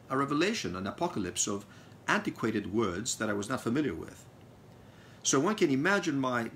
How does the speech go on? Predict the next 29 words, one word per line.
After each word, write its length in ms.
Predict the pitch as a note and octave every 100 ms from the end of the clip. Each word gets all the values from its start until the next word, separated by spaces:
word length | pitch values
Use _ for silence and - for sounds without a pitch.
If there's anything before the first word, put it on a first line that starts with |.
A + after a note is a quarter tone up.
| G#2
bewilderment 640 | A2+ E3+ G2+ E2 D#2+ A2+
and 100 | -
surprise 520 | A#2 - C#3+ F2 G2
when 140 | G#2+ G#2
I 240 | G2 F#2+ - - -
heard 200 | - D#3+
the 180 | B2+ A#2+ D3+
words 300 | D3 C#3+ -
that 220 | B2 -
every 180 | C#3 B2+
Greek 280 | G2+ C3+ -
is 80 | -
still 260 | - C3+
brought 300 | A2+ A#2 A#2
up 200 | A#2+ B2
with. 340 | F2 D#2+ - - - - - - -
That 120 | A2
is, 280 | A2 G#2+ - -
agape, 540 | G#2 F#2 D#2+ - G3 - - - - - -
familial, 580 | - G#2+ A#2 C3+ E2+ F2 - -
uninterested 440 | G#2+ G#2+ - -
love, 300 | E2 F2 C#3 - - - - - - -
eros, 560 | A2 A2 E3+ A3 - - -
passionate 400 | - A2+ - E2+
love, 220 | F2 E2+ E2
as 100 | F2+
we 80 |
said, 320 | D#2 C3+ F#3 A3+ - - - - - -
philia, 680 | - C#3+ B2 F#3 A2+ G2+ G#3